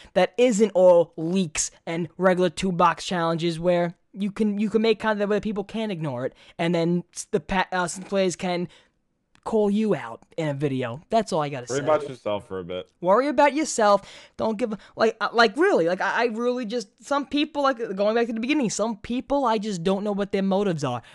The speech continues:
Speaker 1: I, are their motives to grow, or are their motives to
Speaker 2: Make drama.
Speaker 1: And there's some people that can easily cover it up on Twitter that says,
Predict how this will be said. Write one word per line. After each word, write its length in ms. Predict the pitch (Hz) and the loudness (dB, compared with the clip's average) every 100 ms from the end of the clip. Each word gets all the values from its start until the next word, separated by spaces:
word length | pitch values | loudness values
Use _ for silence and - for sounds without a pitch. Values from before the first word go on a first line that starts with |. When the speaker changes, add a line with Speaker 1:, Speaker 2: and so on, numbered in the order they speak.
| - | -2
Speaker 1:
I, 100 | 185 - | 0 2
are 140 | 180 | 4
their 160 | 185 180 | 4 4
motives 440 | 175 185 196 185 | 4 4 4 0
to 120 | - 170 | -4 -6
grow, 520 | 151 175 180 233 277 - - | 0 2 6 4 2 -6 0
or 200 | 202 185 | 6 6
are 60 | 175 | 6
their 140 | 185 180 | 4 4
motives 680 | 180 180 190 196 185 185 - _ _ | 4 4 4 2 0 -4 -10 _ _
to 560 | - 202 180 175 170 151 _ _ _ _ _ _ - | 0 4 6 6 2 -2 _ _ _ _ _ _ -10
Speaker 2:
Make 140 | - | -8
drama. 160 | - - | -4 0
Speaker 1:
And 60 | 392 | 6
there's 220 | 539 554 | 8 8
some 240 | - 320 - | 8 6 6
people 260 | 269 196 | 2 4
that 120 | 262 247 | 4 6
can 120 | 233 | 4
easily 460 | 220 247 226 220 240 | 2 2 4 6 4
cover 400 | - 220 196 208 | 4 4 6 6
it 80 | 185 | 6
up 220 | 180 - | 4 2
on 120 | 175 | 0
Twitter 220 | - 180 | 2 4
that 160 | 175 175 | 4 2
says, 380 | - 180 175 | 2 2 2